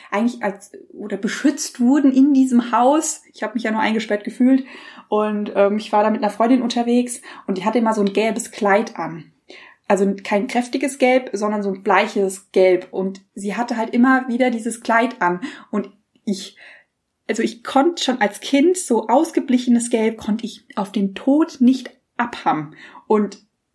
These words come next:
wenn ich solche Klamotten anhatte von meiner Schwester, die ich dann aufgetragen hab,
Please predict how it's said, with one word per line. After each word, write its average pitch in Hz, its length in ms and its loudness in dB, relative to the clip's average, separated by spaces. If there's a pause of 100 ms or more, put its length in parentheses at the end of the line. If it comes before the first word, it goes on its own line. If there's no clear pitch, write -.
(160)
wenn 226 180 2
ich - 240 -2
solche 226 640 0
Klamotten 269 420 2
anhatte 262 420 0
von 226 180 -6
meiner 214 180 -2
Schwester, 285 380 0
die 247 80 -6
ich 233 60 -10
dann 220 140 -4
aufgetragen 214 680 -4
hab, 208 200 -4